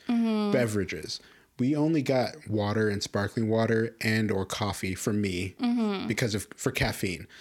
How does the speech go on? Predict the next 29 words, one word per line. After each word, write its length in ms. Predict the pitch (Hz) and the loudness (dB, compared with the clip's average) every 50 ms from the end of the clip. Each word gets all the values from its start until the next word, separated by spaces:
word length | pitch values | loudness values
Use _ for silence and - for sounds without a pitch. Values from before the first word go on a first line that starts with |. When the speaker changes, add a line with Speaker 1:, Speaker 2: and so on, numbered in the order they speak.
| - - - | -14 -6 -2
Speaker 1:
Yeah. 240 | 233 220 196 - - | 0 0 0 0 0
Speaker 2:
Even 280 | 117 147 139 156 143 131 | 0 2 2 2 2 2
Tony, 540 | 131 - - - 131 127 127 127 113 95 85 - | 0 -2 -2 0 2 2 2 2 2 0 -2 -2
who 200 | - - 123 113 | -2 -2 0 0
does 280 | 117 117 113 113 107 | 2 0 0 2 2
not 200 | 123 123 117 104 95 | 2 0 0 0 0
usually 400 | 101 107 110 104 107 101 104 95 | 0 -2 -2 0 0 -2 -2 -2
drink 420 | 92 - 101 107 104 95 - - | -2 0 0 0 0 0 -4 -4
caffeine, 560 | - - 101 92 - - 98 90 - - 101 - | -4 -2 -2 -2 -4 -6 -8 -8 -8 -10 -12 -8
partook 580 | - - 117 110 - - - 117 113 - - - | -4 -2 -2 -2 0 0 -2 -2 -2 -4 -6 -6
of 140 | 107 101 | -2 0
some 480 | - - - - 117 104 101 98 95 92 - - - _ - | 0 0 2 2 0 0 0 -2 -4 -6 -8 -14 -6 _ 0
Speaker 1:
I 100 | 262 285 | 2 2
did 220 | 277 294 330 339 349 | 2 2 2 2 2
have 220 | 320 294 285 277 | 4 4 4 2
Speaker 2:
coffee. 360 | - 208 - - - - - - - - - - - - | 2 0 -2 -4 -8 -12 -12 -14 -16 -20 -20 -20 -10 -8
Speaker 1:
a 80 | 240 226 | -8 -4
few 200 | - - 240 226 | -2 0 0 0
sips. 680 | 233 - 226 208 202 - - _ - - - - - - _ _ _ _ _ _ _ _ _ _ _ _ _ _ _ - | 0 0 0 0 0 -2 -4 _ -12 -12 -10 -12 -14 -18 _ _ _ _ _ _ _ _ _ _ _ _ _ _ _ -2
Speaker 2:
Yeah. 200 | 127 104 78 - - | -2 -2 -2 -2 0
Speaker 1:
I 80 | - 254 | 0 2
had 180 | 269 262 233 | 2 2 2
maybe, 320 | 226 226 220 220 220 220 214 | 2 2 2 2 2 0 0
like, 340 | 202 190 190 190 185 - - - _ _ - - - | 0 2 2 2 0 -2 -6 -12 _ _ -20 -14 -8
six 340 | - - - 220 214 - - 233 | -4 -2 0 0 0 0 0 0
ounces 480 | 226 214 - 254 226 240 269 262 277 247 226 | 2 2 2 2 2 2 2 2 2 2 0
at 80 | 220 220 | -2 -2
the 60 | - | 0
most. 460 | 214 208 208 202 214 - - - - | 0 2 2 4 4 2 2 2 0